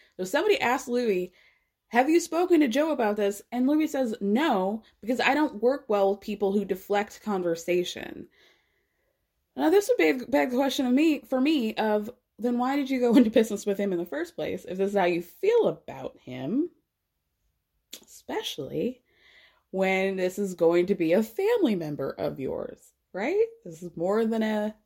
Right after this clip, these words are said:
acquaintance, more than a dude you know. Like, you're about to marry into his family. So if you felt like that, why did you give this man a quarter of a million dollars?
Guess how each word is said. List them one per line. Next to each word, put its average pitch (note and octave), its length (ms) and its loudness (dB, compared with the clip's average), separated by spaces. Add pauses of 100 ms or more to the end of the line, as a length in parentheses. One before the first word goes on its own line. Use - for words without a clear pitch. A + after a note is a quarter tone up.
(120)
acquaintance, G#3+ 760 -6
more E3 280 2
than A3 120 0
a A3 60 -2
dude A3 300 -2
you G3 100 -4
know. G3 260 -2
Like, E3+ 280 -2
you're F3+ 160 0
about G#3 220 -2
to A3+ 100 0
marry G3+ 480 0
into F3 300 -4
his E3+ 240 0
family. F#3+ 580 -2 (300)
So F3+ 80 -6
if F#3+ 80 -6
you G#3 180 0
felt A#3+ 440 0
like G3 280 -2
that, F3 380 -2 (480)
why A3+ 340 4
did D4 200 0
you B3+ 160 0
give A#3+ 200 2
this A3+ 160 -4
man G#3 200 2
a G#3 40 0
quarter G#3+ 280 0
of G3+ 60 -2
a G3+ 60 -4
million G3 320 0
dollars? F#3+ 600 0